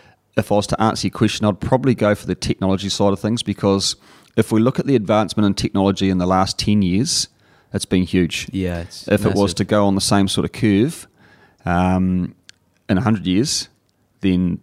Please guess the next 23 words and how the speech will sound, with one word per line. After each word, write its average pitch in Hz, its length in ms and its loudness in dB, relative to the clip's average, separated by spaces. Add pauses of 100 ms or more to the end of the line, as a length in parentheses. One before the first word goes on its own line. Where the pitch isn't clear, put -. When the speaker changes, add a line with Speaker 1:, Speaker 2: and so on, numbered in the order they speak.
Speaker 1:
technology 92 600 0
would 85 320 -2
really 92 240 2
help 90 260 -2
us - 160 -6
out 90 180 -2
in - 80 -6
terms 90 360 -2
of 87 100 -6
looking 90 260 -2
after 85 320 -2
our 82 80 -2
environment. 85 460 -4 (460)
'Cause 180 160 -2
look, 180 160 0
it 127 60 2
is 101 120 0
tough 104 240 0
out 110 100 2
there 107 120 2
at - 40 -4
the 95 60 0
moment, 123 280 0